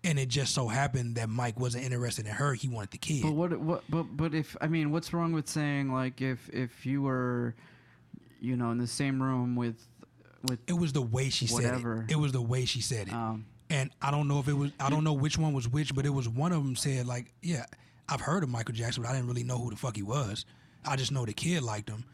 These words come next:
Speaker 1: So I'm like, "All right, let's go to the fucking Michael Jackson show."
Speaker 2: I
Speaker 1: I don't
Speaker 2: do
Speaker 1: remember if that was
Speaker 2: remember,
Speaker 1: her.
Speaker 2: I do remember saying, "Damn, she wanna fuck Michael." <laughs> I
Speaker 1: I'm
Speaker 2: do,
Speaker 1: pretty sure that's what it
Speaker 2: I,
Speaker 1: was.
Speaker 2: I do remember
Speaker 1: Either,
Speaker 2: saying that
Speaker 1: either
Speaker 2: shit.
Speaker 1: that or she just wanted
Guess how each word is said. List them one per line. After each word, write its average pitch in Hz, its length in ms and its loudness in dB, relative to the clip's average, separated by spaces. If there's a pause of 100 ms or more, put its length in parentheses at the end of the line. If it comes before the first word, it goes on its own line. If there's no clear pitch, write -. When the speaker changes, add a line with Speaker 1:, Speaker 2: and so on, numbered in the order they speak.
(260)
Speaker 1:
So - 120 -4
I'm 120 100 -2
like, 113 160 -4
"All 120 80 -2
right, 120 220 0
let's 117 220 -2
go 110 260 -4
to 120 160 -4
the 117 80 -6
fucking 117 320 -6
Michael 117 220 -4
Jackson 131 320 -2
show." 127 40 2
Speaker 2:
I 127 40 0
Speaker 1:
I - 20 2
don't 160 120 6
Speaker 2:
do 170 40 6
Speaker 1:
remember 151 220 6
if 143 80 4
that 131 120 6
was 127 120 4
Speaker 2:
remember, 113 180 2
Speaker 1:
her. 101 100 -10
Speaker 2:
I 127 140 0
do 135 160 2
remember 147 400 2
saying, 117 640 0 (960)
"Damn, 131 380 0
she - 160 -2
wanna 147 240 0
fuck - 280 -4
Michael." 202 400 -2 (160)
<laughs> - 160 -12
I - 600 -4 (120)
Speaker 1:
I'm 170 200 2
Speaker 2:
do, 196 100 6
Speaker 1:
pretty 226 140 6
sure 226 100 2
that's 214 140 2
what 214 120 2
it 214 60 2
Speaker 2:
I, 220 80 4
Speaker 1:
was. 147 180 2
Speaker 2:
I 139 100 2
do 143 280 2
remember 165 400 2
Speaker 1:
Either, 170 100 2
Speaker 2:
saying 175 340 4
that 190 140 4
Speaker 1:
either 170 180 4
Speaker 2:
shit. 120 100 2
Speaker 1:
that 185 260 2 (520)
or 139 300 2 (720)
she - 280 2
just 151 160 2
wanted 143 420 0